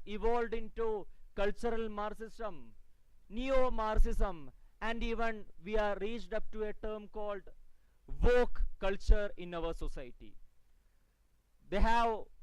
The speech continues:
started their activities from academics, then they have entered the jungle, and they have again came to the academic spaces. That is the important idea, being the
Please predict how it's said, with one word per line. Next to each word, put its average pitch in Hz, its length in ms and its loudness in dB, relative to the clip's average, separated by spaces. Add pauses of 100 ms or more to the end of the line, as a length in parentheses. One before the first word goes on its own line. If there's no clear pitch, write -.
(260)
started 220 540 2
their 254 360 0 (840)
activities 247 760 -8 (200)
from 247 280 -2
academics, 247 800 -2 (520)
then 226 200 0
they 233 140 2
have 226 320 2
entered 214 480 4
the 220 100 0
jungle, 180 580 2 (380)
and 220 220 -4
they 220 100 -4
have 208 300 -2
again 233 480 -6
came 220 240 0
to - 140 4
the 180 180 2
academic 208 520 0
spaces. 127 680 4 (380)
That 208 240 2
is 269 180 4
the - 280 4
important 269 680 4
idea, 220 460 -4 (1120)
being 254 340 8
the 233 220 0